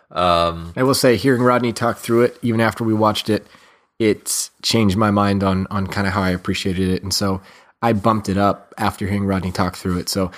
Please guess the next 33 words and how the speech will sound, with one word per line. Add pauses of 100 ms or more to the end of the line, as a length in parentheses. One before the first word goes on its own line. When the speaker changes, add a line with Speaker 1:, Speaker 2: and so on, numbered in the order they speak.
(160)
Speaker 2:
I
definitely
Speaker 1:
Yeah.
Speaker 2:
understand
that
people
kinda
come
at
it
from
different
angles.
I
can
see
why
people
would
love
it. (200)
Speaker 1:
Yeah,
did
you
say
you're
red
light,
green
light?
Speaker 2:
I'm
red
light.